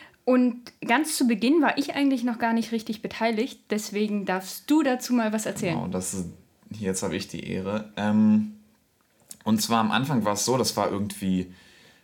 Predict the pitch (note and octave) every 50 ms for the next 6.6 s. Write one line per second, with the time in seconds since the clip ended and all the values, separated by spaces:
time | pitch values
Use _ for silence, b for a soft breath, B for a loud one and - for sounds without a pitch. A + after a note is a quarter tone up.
0 | B B - G#2+ G#2+ A2+ A2 G#2 F#2+ G2+ G2+ G#2 A2 A2+ A2 - - G2+ G#2+ G#2+
1 | - G2+ F#2+ F#2+ - - - A#2+ A#2+ - - - C#3 C3+ C3+ - G#2 G2+ G2 F#2+
2 | - - F#2 F#2+ F#2 F#2 F#2 F#2 F#2 F2 - - F#2 F2+ F#2 F#2 F#2 F2+ - -
3 | - F#2 - - F2+ F2+ G2+ A2 A#2 B2 A2+ G#2+ G#2+ - A2+ A2+ A2+ A2 G#2+ G#2+
4 | - - G2+ G2 G2 G#2 F#2+ F2+ F#2 F#2 - A2 G#2+ - G#2+ G2 - - F#2 F2+
5 | G2 F#2+ F#2+ F#2+ F#2+ - - F2 - - B2 A#2+ A#2+ B2 B2 A#2+ B B B B
6 | B B - G#2+ G#2+ A2 G#2+ G#2+ G#2+ G#2+ G#2+ G#2+